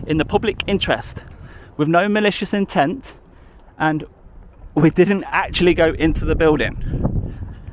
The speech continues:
I could have, and then, uh, when you're asked to leave, you leave. It's only trespass, but I've decided not to.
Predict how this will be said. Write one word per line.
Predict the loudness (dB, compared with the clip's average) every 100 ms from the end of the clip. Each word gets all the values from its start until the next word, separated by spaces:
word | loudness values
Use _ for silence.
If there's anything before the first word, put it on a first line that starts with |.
| -14 -14 -8 0
I | 0
could | 4 4
have, | 4 2 -8 -20 -20 -20 -20 _ -20 -12 -2
and | 2
then, | 2 4
uh, | 2 0 -8 -18 -20 -20 -20 -20 -20 -4
when | 0 0
you're | 0
asked | -2 2
to |
leave, | 4 4 2 -2 -16 -16 -2
you | 4
leave. | 4 4 -2 -14 -2
It's | -2
only | 0
trespass, | -2 -2 -2 -6 -8 -18 -20 -20 -20 -20 -20 0
but | 0 0 -4 -16 -6
I've | -4
decided | 0 0 0 2
not | 2 2
to. | -2